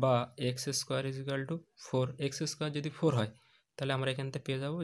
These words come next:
যে x is equal to plus minus দুই, ঠিক আছে? প্লাস দুই আর প্লাস দুই গুণ করলে আমরা চার পাই, মাইনাস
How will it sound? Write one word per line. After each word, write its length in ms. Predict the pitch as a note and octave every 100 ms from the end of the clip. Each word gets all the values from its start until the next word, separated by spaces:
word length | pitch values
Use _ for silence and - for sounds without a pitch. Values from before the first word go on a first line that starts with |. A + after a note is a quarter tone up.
| B2+
যে 80 | C3+ C3 B2
x 20 | B2 B2+
is 80 | B2
equal 200 | C3 C#3
to 60 | F3 -
plus 220 | A2+ A2+ -
minus 240 | A#2 C3 B2+ A2+
দুই, 140 | G#2+ - _ _ _
ঠিক 120 | E3 D#3+
আছে? 100 | C#3 - _ _ _ - C#3 -
প্লাস 260 | C3+ C3 B2+ B2
দুই 140 | C#3+ D3
আর 80 | C#3 C#3+
প্লাস 220 | B2+ B2+ B2
দুই 120 | C3+ C3+
গুণ 120 | C3 C3+
করলে 160 | C3+ C3+
আমরা 140 | C#3 C3+
চার 120 | C3+ C3
পাই, 120 | D#3 F3 A#2+
মাইনাস 280 | A#2 B2